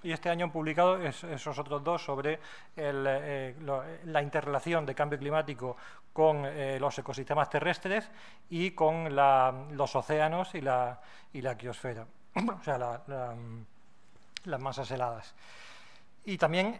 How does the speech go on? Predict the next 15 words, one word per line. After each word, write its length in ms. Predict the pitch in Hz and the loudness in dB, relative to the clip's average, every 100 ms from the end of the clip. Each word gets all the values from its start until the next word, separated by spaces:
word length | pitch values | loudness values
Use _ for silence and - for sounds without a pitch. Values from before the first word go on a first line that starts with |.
| - | -4
no 120 | 160 | 0
solamente 320 | 151 165 165 175 | 6 6 4 0
el 80 | |
I 20 | 165 | 0
P 120 | 160 | 0
C 80 | 196 | -2
C, 80 | |
sino 260 | 185 180 156 | -4 -2 0
el, 260 | 139 131 160 | 0 -4 -6
el, 720 | 165 139 135 131 127 131 131 - | -4 -2 -2 -2 -4 -6 -8 -10
el, 160 | 196 147 | -10 -8
su 200 | - 147 | -2 -2
equivalente 800 | 131 147 139 156 175 151 127 151 | -2 0 4 4 2 -2 -8 -8
en 160 | 175 139 | -10 -6
biodiversidad, 720 | 143 139 139 147 147 180 | -4 -2 -4 -2 2 2